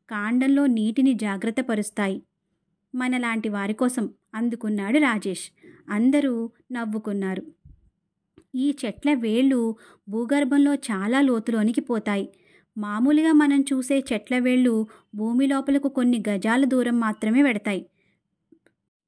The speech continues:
కానీ దక్షిణ ఆఫ్రికాలో ఈస్ట్ ట్రాన్స్వాల్ ప్రాంతంలో ఉన్న ఎకో కేవ్స్ దగ్గర ఉన్న ఒక ఫిగ్ వృక్షం వేళ్ళు నాలుగు వందల అడుగుల లోతుకి చొచ్చుకుని పోయాయి. ఇంతవరకు రికార్డైన వేళ్ల పొడవు ఇదే.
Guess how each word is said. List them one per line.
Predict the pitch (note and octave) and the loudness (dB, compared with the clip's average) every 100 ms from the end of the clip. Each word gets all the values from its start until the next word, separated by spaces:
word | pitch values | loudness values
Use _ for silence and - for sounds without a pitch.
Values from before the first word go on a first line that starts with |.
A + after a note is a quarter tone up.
| _ _ - | _ _ -6
కానీ | A#3+ C4 D4+ C4+ B3+ - - | 0 4 4 4 -2 -8 -12
దక్షిణ | G#3+ G#3+ - D#4+ | -8 -8 0 4
ఆఫ్రికాలో | E4 D4 C#4+ C#4 C#4+ C4+ B3+ A3+ A3 - _ | 4 4 2 0 2 0 2 0 -4 -10 _
ఈస్ట్ | A#3+ C4+ E4 E4+ F4 | -2 0 0 0 -2
ట్రాన్స్వాల్ | C4+ A#3 A#3+ B3 C4 C4 C4 | 0 2 2 0 0 0 0
ప్రాంతంలో | B3+ B3 B3 B3 B3 B3 | 0 2 2 2 2 2
ఉన్న | A#3+ A#3+ A#3+ | 2 0 0
ఎకో | G#3+ G3+ C#4 C#4+ | -4 0 0 2
కేవ్స్ | C#4+ C4 B3+ | 0 0 -2
దగ్గర | - A#3+ A3 A#3+ | -2 -2 0 0
ఉన్న | B3 A#3 G#3+ G3+ - - _ | 2 2 0 -2 -8 -18 _
ఒక | A#3 - | -12 -8
ఫిగ్ | A3 - C#4 D4 | -8 -2 0 2
వృక్షం | F4 D4+ - C4+ A#3 | 2 0 0 0 0
వేళ్ళు | G#3+ A#3 B3 A3 G#3 - _ A3 | 2 2 2 2 -2 -6 _ -6
నాలుగు | A3 B3 B3 | -2 -2 -2
వందల | A#3+ A3+ A3 | 0 0 0
అడుగుల | - G#3 A#3+ D#4 | -2 0 4 4
లోతుకి | D#4 B3 A#3 C#4 D#4+ A#3 | 4 2 -2 -2 -2 -2
చొచ్చుకుని | - C4+ D4 | -2 2 4
పోయాయి. | B3+ G#3+ G3 G3 F#3+ - _ _ _ - | 2 -2 -4 -6 -10 -16 _ _ _ -6
ఇంతవరకు | B3 C4 D#4 E4 E4 | -4 0 0 2 2
రికార్డైన | D4+ C#4+ B3+ B3+ B3+ B3+ | 2 0 -2 0 0 0
వేళ్ల | A3+ G#3+ B3+ | 0 0 0
పొడవు | B3+ A3+ G#3 C#4 | 0 -2 0 0
ఇదే. | G#3 G3 G#3+ | 2 -2 -4